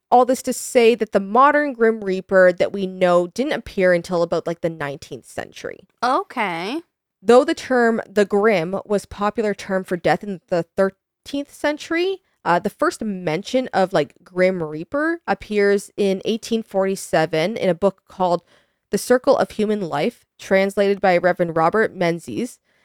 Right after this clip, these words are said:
Speaker 1: and reads, quote, "All know full well that life cannot last above seventy or at the most eighty years. If we reach that term without meeting the Grim Reaper with his scythe,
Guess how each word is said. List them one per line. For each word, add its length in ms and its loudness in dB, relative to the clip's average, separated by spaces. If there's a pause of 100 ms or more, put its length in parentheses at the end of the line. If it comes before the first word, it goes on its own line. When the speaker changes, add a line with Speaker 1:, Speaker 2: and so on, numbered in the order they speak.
Speaker 1:
and 280 2
reads, 300 0
quote, 400 2 (320)
"All 240 6
know 560 4
full 280 4
well 360 2 (140)
that 140 2
life 300 0
cannot 420 -2
last 360 -2
above 280 -2
seventy 720 -2 (100)
or 200 4
at 100 -2
the 80 2
most 400 0
eighty 380 -6
years. 340 -14 (400)
If 220 -2
we 160 0
reach 340 -4
that 220 2
term 340 -2
without 320 0
meeting 300 -4
the 100 0
Grim 340 -4
Reaper 440 -2
with 160 -4
his 140 -2
scythe, 440 -2